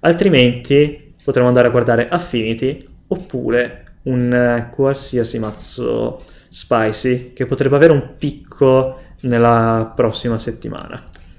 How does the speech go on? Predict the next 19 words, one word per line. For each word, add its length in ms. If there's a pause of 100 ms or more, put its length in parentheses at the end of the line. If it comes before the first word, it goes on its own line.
(200)
Detto 200
ciò, 160
ragazzi, 800
ci 140
aggiorniamo 760
alla 160
prossima 360
settimana 640 (260)
in 100
cui 240
pubblicherò 1040 (160)
un 160
paio 180
di 160
replay 460
del 140
canale 260
di 100
Twitch 640